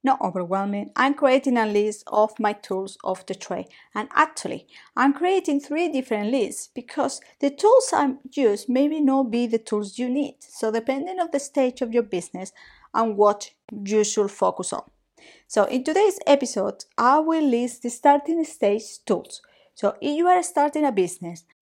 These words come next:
or you have a business idea and you don't have much time and money to invest, or you have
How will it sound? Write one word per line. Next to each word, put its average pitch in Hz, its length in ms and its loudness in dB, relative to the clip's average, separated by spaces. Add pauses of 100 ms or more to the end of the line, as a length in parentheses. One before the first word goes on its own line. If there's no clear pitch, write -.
or 202 180 6
you 233 240 2
have 233 300 0
a 214 80 2
business 196 340 -4
idea 214 460 -2
and 254 180 -2
you 370 80 2
don't 403 180 0
have 370 140 2
much 339 400 -4
time 269 260 6
and 262 120 4
money 247 240 -4
to 240 140 -10
invest, 185 380 -6 (120)
or 202 260 4
you 226 180 2
have 170 300 -2